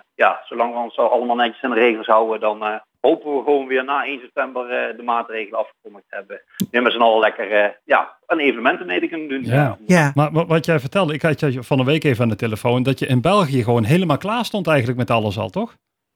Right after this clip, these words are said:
Speaker 1: Ja, klopt inderdaad. Dus eigenlijk, eh, de allereerste persconferentie waarin, eh, aan werd gekondigd dat, eh, de evenementen, eh, ja, eigenlijk niet meer op grootschalige, eh, eh,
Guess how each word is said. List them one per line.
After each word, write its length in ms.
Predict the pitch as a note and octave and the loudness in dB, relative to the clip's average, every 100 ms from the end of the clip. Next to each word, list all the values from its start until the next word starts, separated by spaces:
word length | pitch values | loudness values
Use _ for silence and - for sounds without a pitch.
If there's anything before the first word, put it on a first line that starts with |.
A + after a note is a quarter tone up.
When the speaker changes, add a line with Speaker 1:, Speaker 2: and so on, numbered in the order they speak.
| _ | _
Speaker 1:
Ja, 240 | - A#3 - | -2 4 4
klopt 400 | - F#4 G#3+ G#3 | 2 0 0 0
inderdaad. 420 | F3+ D3 A#2+ G#2+ | -2 4 4 4
Dus 100 | A#2+ | 2
eigenlijk, 340 | D3+ D#3+ D3+ | 2 2 0
eh, 220 | D#3+ D3+ C#3+ | 2 4 4
de 220 | C#3+ C3+ | 4 4
allereerste 500 | - E3+ D#3+ E3 E3+ | 4 4 4 0 -2
persconferentie 800 | - D#3 - D#3 D3+ D#3 D3+ D3+ | -2 -2 -4 -14 -6 -6 -4 0
waarin, 300 | C#3+ C#3+ C#3+ | 2 4 4
eh, 120 | C#3+ C#3 | 2 4
aan 120 | C#3 | 4
werd 140 | C3+ C3 | 2 0
gekondigd 420 | - D#3 C#3+ B2 | -2 0 2 4
dat, 160 | C3+ - | 4 4
eh, 180 | C#3 B2 | 2 6
de 80 | C3+ | 6
evenementen, 1000 | C#3+ B2 C3 D3 D3 C3 B2 A#2+ A#2 | 4 2 -2 0 0 4 6 6 4
eh, 400 | B2 A#2 A2 A2+ | 4 4 4 2
ja, 100 | C3+ | 4
eigenlijk 320 | G#2+ A#2+ C3 A#2+ | 6 6 2 0
niet 140 | E3 | -4
meer 100 | C#3+ | -4
op 80 | A#2+ | -4
grootschalige, 600 | - C3+ - C#3+ C3 B2 | -2 0 2 4 4 2
eh, 800 | A2+ A2+ G#2 A#2 A#2+ A#2 A#2 | 4 4 0 -2 -6 -8 -6
eh, 60 | A2 | -8